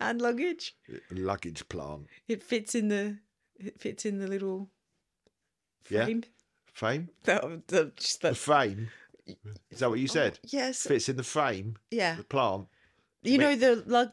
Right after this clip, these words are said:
Speaker 1: this
Speaker 2: the
Speaker 1: is,
Speaker 2: overhead
Speaker 1: this
Speaker 2: lu-,
Speaker 1: is
Speaker 2: the
Speaker 1: a
Speaker 2: overhead
Speaker 1: waste
Speaker 2: locker.
Speaker 1: of time because the joke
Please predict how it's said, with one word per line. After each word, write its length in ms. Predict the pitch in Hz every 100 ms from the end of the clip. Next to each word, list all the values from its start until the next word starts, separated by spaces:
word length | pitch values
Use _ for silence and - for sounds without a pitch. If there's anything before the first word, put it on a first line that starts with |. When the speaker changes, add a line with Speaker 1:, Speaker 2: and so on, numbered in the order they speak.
| _ -
Speaker 1:
this 180 | 254
Speaker 2:
the 80 | 139
Speaker 1:
is, 80 | 139
Speaker 2:
overhead 240 | 127 127
Speaker 1:
this 140 | - 131
Speaker 2:
lu-, 80 | 139
Speaker 1:
is 120 | -
Speaker 2:
the 40 | 131
Speaker 1:
a 20 |
Speaker 2:
overhead 220 | 139 139
Speaker 1:
waste 220 | 143 135
Speaker 2:
locker. 120 | 147 -
Speaker 1:
of 60 |
time 380 | - 247 214 214
because 380 | 208 214 226 202
the 160 | 196
joke 540 | 196 220 220 208 -